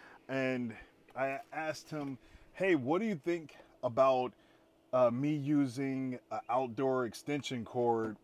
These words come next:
for the power supply to this plugged over to the generator. He's like, "I don't think that that would work." So I said, "Well, I do have a spare, uh, spare, um, thirty amp plug that could plug directly into the generator."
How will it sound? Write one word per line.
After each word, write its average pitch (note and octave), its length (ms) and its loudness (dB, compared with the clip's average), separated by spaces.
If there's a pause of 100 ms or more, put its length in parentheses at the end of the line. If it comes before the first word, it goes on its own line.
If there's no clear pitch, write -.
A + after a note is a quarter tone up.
for A#2 140 -4
the G#2+ 380 -6
power D#3+ 300 -2
supply A2+ 500 -4
to A#2 140 -12
this G#2+ 220 -10 (140)
plugged A#2 340 -2
over A2 160 -6
to G#2+ 140 -14
the G2+ 80 -10
generator. A2 500 -4
He's A#2 220 -4
like, F#2+ 160 -8
"I C#3 320 4
don't C#3+ 180 -2
think C3 280 -8 (360)
that A2 220 -4
that B2+ 200 4
would G#2 160 -6
work." C#3 280 0 (680)
So A#2 520 2 (200)
I A#2 60 -10
said, B2 340 -4
"Well, B2 140 4
I A2+ 140 2
do F3 240 0
have C#3 260 2
a G2+ 60 -8
spare, A#2 760 -12 (500)
uh, A2 360 -4
spare, A#2+ 640 -4
um, G2 520 -8 (220)
thirty F3+ 360 2
amp A2 240 -10
plug G#2 460 -8 (220)
that A2+ 160 -6
could G#2 140 -12
plug A2 300 -6
directly A2+ 480 -4
into G#2 240 -12
the G2+ 100 -10
generator." A2+ 720 -4